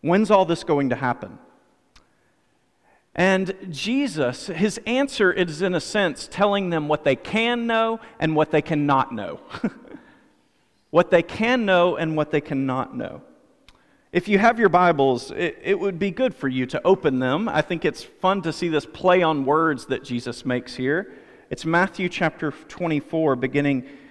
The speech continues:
in verse thirty-six. You know, I, I think it's important that we all hear this because for some reason, most of the time that's been spent on this passage has been in trying to figure out the things that Jesus says you cannot know. <laughs>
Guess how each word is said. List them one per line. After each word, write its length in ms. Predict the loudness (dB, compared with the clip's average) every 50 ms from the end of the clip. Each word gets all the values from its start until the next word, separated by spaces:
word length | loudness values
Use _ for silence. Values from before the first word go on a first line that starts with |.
| -20 -18 _ -6
in 200 | -4 -4 -4 -2
verse 240 | -2 -4 -4 -4
thirty-six. 880 | -4 -2 -2 0 0 -2 -4 -4 0 0 0 0 0 -4 -10 -18 -20 -20 -20 -20 -20 _ _ _ _ _ _ _ _ _ _ _ _ _ _ _ _ _ _
You 120 | -2 2 4
know, 280 | 6 6 6 4 2 -2
I, 140 | -4 -4 -4 -4 -4 2
I 160 | 2 2 4
think 220 | 4 2 2 2
it's 140 | 2 2 2
important 460 | -2 -2 2 4 4 4 4 2 0
that 120 | 0 2 2
we 140 | 4 4
all 140 | 6 4 4
hear 260 | 2 4 4 4 4
this 180 | 4 4 2 0
because 380 | 0 -4 -2 0 0 0 0 0
for 160 | -4 -4 -4
some 420 | -4 -2 0 2 2 2 2 0
reason, 400 | 0 0 0 0 0 0 0 2
most 360 | 4 4 4 4 2 0 -4
of 100 | -4 -2
the 80 | -2 -4
time 380 | 0 2 4 4 4 4 2 0
that's 180 | -4 -4 -4
been 180 | -6 -4 -4 -4
spent 320 | -4 -2 0 0 0 0
on 220 | 0 -2 -2 0 0
this 160 | 0 -2 -2
passage 600 | -2 2 2 2 2 2 0 -2 -2 -2 -2 -8 -18 -20 -18 -6 0
has 180 | 0 0 0 2
been 180 | 0 2 4
in 140 | 4 2 0
trying 400 | 0 2 2 4 4 4 2 0
to 100 | -4 -6
figure 340 | -6 -6 -6 -4 0 2 4
out 200 | 4 4 4 0
the 60 | -6
things 340 | -6 -4 -4 -4 -2 -2 -2
that 120 | -2 -4
Jesus 440 | -2 -2 -4 -2 0 0 -2 -2 0
says 240 | 0 0 0 0 -4
you 100 | -8 -8
cannot 480 | -6 -2 0 0 2 2 0 0 0
know. 280 | 2 2 2 0 0 -6
<laughs> 40 | -14